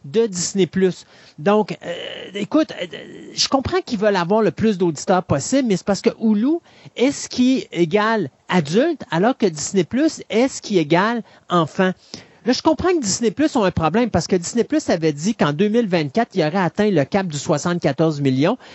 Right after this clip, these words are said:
Ça, ça voulait dire qu'en deux mille vingt-quatre, pour eux autres, c'est, on aurait repris les droits de la majorité de nos produits. Donc, ça, on aurait eu plus de produits à offrir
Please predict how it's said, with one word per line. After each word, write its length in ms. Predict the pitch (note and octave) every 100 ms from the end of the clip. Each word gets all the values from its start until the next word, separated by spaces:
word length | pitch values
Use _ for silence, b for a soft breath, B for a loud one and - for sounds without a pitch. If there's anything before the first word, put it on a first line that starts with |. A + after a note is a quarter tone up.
| B
Ça, 180 | - C#4+
ça 160 | C#4 G#3
voulait 260 | F#3 F#3
dire 220 | D#3+ A#3+
qu'en 160 | B3 E3+
deux 140 | D#3+
mille 180 | F3+ G#3
vingt-quatre, 380 | F3+ D3+ A3+ A#3+
pour 200 | F#3+ D3
eux 140 | C#3
autres, 160 | G3 A3
c'est, 260 | - F#3 F#3+
on 140 | D3 D#3+
aurait 180 | D#3+
repris 260 | F#3+ - C4+
les 160 | B3 E3
droits 220 | F3 A3
de 60 | F#3
la 80 |
majorité 560 | C#3+ F#3 F#3+ D#3+ D3 A3
de 60 | G3+
nos 160 | E3+
produits. 440 | - D3 C3 E3+ A#3
Donc, 200 | F3+ -
ça, 100 | F3
on 60 |
aurait 240 | E3+ D#3+ G3
eu 120 | A#3+
plus 380 | - A#3+ D4 G#3+
de 100 | F3
produits 540 | - E3 E3 D3+ A#3+
à 140 | F3 D#3
offrir 460 | - - A3+ B3+